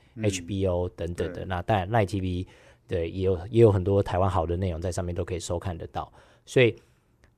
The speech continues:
Speaker 2: 新的一波的这个内容的发行的机会，导致内容的投资或者内容的制作也在一波新的，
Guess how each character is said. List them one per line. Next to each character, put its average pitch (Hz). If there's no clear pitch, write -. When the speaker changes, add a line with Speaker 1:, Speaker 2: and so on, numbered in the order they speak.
Speaker 2:
新 214
的 160
一 151
波 117
的 85
这 107
个 87
内 127
容 87
的 87
发 104
行 90
的 78
机 90
会， 80
导 85
致 113
内 113
容 85
的 85
投 95
资 107
或 107
者 90
内 101
容 85
的 85
制 101
作 90
也 85
在 113
一 95
波 95
新 92
的， 82